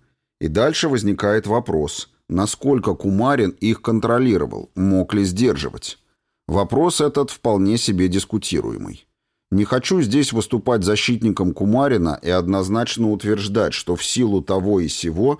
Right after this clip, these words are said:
он стопроцентно не мог во всём этом участвовать. Но я почти уверен, что он пытался дистанцироваться от этого явления.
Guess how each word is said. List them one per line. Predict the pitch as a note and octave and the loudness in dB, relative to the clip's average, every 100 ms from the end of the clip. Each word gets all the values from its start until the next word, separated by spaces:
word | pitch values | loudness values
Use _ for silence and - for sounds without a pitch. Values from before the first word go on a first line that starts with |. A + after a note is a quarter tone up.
| - _ _ - | -6 _ _ -2
он | A#2 D3+ | 0 0
стопроцентно | - A2 G2+ G2 - C3 B2+ B2 | 0 -2 0 -2 0 -2 0 0
не | A2 | 2
мог | G2 G2 A#2 | 2 0 0
во | G2 | -2
всём | F2 - A2+ F#2+ | -2 -2 -2 0
этом | F2 G2 | -2 -2
участвовать. | F#2 F#2 C2+ - - G1+ - - _ _ _ _ - | -2 -2 -6 -6 -12 -14 -14 -18 _ _ _ _ -4
Но | F2+ G#2 | 0 2
я | C#3+ | 2
почти | D#3+ A2+ - - | 0 -2 -4 -2
уверен, | C3 A#2+ C3+ D3 G2+ | 0 2 2 2 0
что | - - | -2 -2
он | B2 B2+ | 0 0
пытался | C#3 B2+ D3 B2 - | -2 0 0 0 0
дистанцироваться | F#2 F#2 - G#2 G2 - C#3 A#2 F2 - - | -2 -2 -2 -2 -2 0 0 2 -2 -4 -6
от | F2 - | -4 -2
этого | G#2+ A2 G2 | -2 0 0
явления. | G2+ G#2+ G#2 D#2+ A1+ G1+ | 0 2 0 0 -4 -12